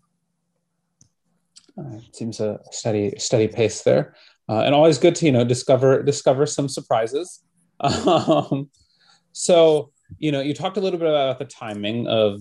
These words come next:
what, everything that happened at the General Assembly in twenty seventeen. In, in terms of overall, like, why, why now for the eighth principle? Like, why does this seem a good time to add something more to the, to the pr-, to the principles?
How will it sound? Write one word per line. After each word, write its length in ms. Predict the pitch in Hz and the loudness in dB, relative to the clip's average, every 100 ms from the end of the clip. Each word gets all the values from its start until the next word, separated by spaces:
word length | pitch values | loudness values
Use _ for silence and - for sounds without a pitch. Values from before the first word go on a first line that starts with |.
| 101 - | -14 -2
what, 220 | 120 98 | 0 0
everything 380 | 123 117 123 120 | -2 -4 -4 -6
that 100 | 110 | -4
happened 400 | 117 117 110 107 | -4 -4 -4 -4
at 160 | 107 | -4
the 80 | 107 | -8
General 240 | 110 110 | -8 -6
Assembly 420 | 107 110 98 117 117 | -6 -6 -4 -4 -4
in 140 | 107 | -8
twenty 200 | - 107 | -10 -8
seventeen. 600 | - 107 107 120 113 110 _ _ _ _ _ 143 | -4 -4 -4 -4 -4 -6 _ _ _ _ _ -2
In, 140 | 147 147 | -2 0
in 120 | 156 | 0
terms 260 | 143 180 175 | 0 0 0
of 220 | 160 139 - | 0 -2 -2
overall, 520 | 135 156 156 160 165 123 | 2 4 4 6 6 4
like, 160 | 110 | 0
why, 580 | 120 123 139 139 139 135 | 0 0 2 0 0 -2
why 300 | 139 147 165 | -2 -2 -2
now 600 | 147 143 117 107 104 104 _ | -4 -4 -4 -4 -4 -8 _
for 60 | 110 | -10
the 140 | 110 | -8
eighth 180 | 110 _ | -8 _
principle? 400 | 107 - - 107 | -8 -8 -2 0
Like, 160 | 104 123 | 2 4
why 140 | 120 | 4
does 160 | 127 123 | 2 0
this 240 | 127 127 | -4 -2
seem 460 | - 127 123 120 117 | -4 -2 -2 -4 -6
a 80 | 110 | -2
good 220 | 123 117 | -2 -2
time 560 | 120 113 107 107 107 - _ _ _ _ - | -4 -2 -2 -4 -6 -12 _ _ _ _ -14
to 140 | 113 | -8
add 320 | 107 117 113 | -2 -2 -2
something 360 | 117 135 120 127 | -4 -4 0 2
more 240 | 139 143 | 2 2
to 180 | 127 - | 0 -4
the, 280 | 107 104 98 - _ _ - | -2 -2 -2 -10 _ _ -8
to 140 | 127 | -6
the 140 | 110 107 | -4 -6
pr-, 180 | - | -10
to 160 | 123 120 | -10 -6
the 60 | 113 | -6
principles? 960 | 110 98 98 101 107 - - - - | -6 -10 -10 -8 -10 -12 -16 -18 -20